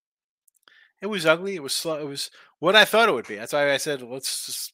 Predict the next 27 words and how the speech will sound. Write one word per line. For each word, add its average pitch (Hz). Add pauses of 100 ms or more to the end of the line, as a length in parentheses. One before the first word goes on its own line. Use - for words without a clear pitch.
(100)
pound 165
that 175
under." 151 (1000)
Uh, - (520)
look 143
for 127
a 117
slow 143
start, 143
sloppy 131
play, 135
this 131
and 127
that. 127
I 113
mean, 117
was 117
I 120
expecting 131
Miami 135
to 120 (1200)
be 135
terrible? 139 (1600)
I 117
mean, 123
he 123
had, 117